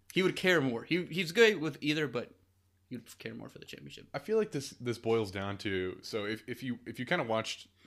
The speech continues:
Speaker 2: through all of the, and this is not me talking to Berto, this is me talking to you, the listener. If you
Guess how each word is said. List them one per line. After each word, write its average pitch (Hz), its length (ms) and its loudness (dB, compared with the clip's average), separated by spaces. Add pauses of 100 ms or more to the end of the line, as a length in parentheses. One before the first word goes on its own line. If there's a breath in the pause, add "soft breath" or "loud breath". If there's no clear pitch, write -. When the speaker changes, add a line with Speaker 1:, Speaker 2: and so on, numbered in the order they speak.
(120)
Speaker 2:
through 104 380 -2
all 98 320 2
of 90 400 -6 (160)
the, 92 320 -6
and 110 120 -4
this 107 160 -4
is 95 100 -8
not 92 160 -4
me 90 140 -8
talking 87 400 -6
to 82 100 -16
Berto, 85 380 -8
this 87 160 -8
is 87 100 -12
me 85 140 -8
talking 82 380 -8
to 85 120 -14
you, 82 220 -10
the 80 80 -16
listener. 80 360 -12 (360 loud breath)
If - 180 -2
you 139 360 2